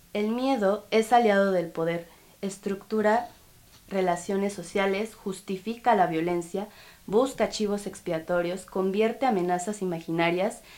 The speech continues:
en fuente de malos imaginados o reales, impulsa reacciones colectivas de desprecio, burla o denuncia contra quien se encuentre fuera de lugar.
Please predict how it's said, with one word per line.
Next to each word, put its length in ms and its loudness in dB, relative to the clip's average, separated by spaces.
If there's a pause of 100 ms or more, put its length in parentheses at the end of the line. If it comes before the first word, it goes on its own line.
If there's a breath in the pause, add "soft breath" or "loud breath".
(140 loud breath)
en 240 0
fuente 560 2
de 100 2
malos 460 -2
imaginados 800 -4
o 100 -2
reales, 520 0 (440 loud breath)
impulsa 880 0
reacciones 640 0
colectivas 640 0
de 100 0
desprecio, 840 -2 (380 loud breath)
burla 640 6 (160)
o 120 2
denuncia 640 4
contra 320 -2
quien 240 2
se 140 -6
encuentre 580 2
fuera 380 4
de 100 2
lugar. 300 -6